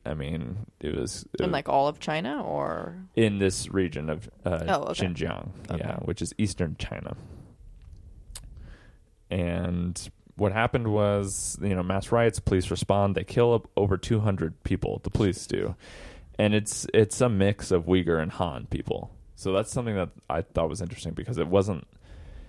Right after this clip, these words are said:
Speaker 1: it's been an incident that's been used to divide those two types of, of people living there,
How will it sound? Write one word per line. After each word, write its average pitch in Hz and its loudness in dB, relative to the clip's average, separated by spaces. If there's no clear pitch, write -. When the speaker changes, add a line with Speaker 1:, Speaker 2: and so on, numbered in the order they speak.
Speaker 1:
it's 113 2
been 120 4
an 110 4
incident 98 0
that's 90 -2
been 87 -2
used 80 -4
to 76 -4
divide 80 0
those 78 -2
two 80 -4
types - -4
of, - -10
of 92 0
people 98 2
living 69 -2
there, 71 -4